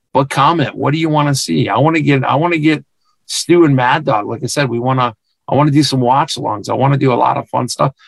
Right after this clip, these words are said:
I got match clips that Horst Hoffman. I'm gonna get everything,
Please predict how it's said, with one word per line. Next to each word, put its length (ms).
I 120
got 280
match 400
clips 340
that 160
Horst 340
Hoffman. 420
I'm 80
gonna 140
get 160
everything, 440